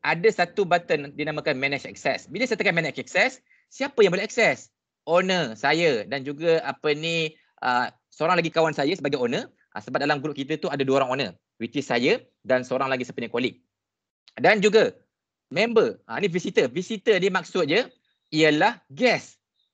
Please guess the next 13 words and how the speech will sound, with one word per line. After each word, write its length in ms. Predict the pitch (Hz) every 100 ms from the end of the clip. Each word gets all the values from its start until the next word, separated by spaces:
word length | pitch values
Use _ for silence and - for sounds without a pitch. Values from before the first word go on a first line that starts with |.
| _
adalah 280 | - 175 185
kamu 200 | 196 202
semua. 400 | 208 220 135 92 _ _ _ _ -
Kalau 200 | 160 254
ikutkan, 640 | 226 220 160 113 151 233 _ _ _ _ _ _ _ _ _ _ _ _ _ _ _ _ _ _ -
kita 200 | 190 247
boleh 200 | 196 156
view. 240 | 135 95 _ _ _ _ _ _ _ _ _ _ _ _ -
Kalau 160 | 180
ikutkan 240 | 254 220 208
yang 160 | 196
ini 160 | 185 165
pula, 240 | 147 170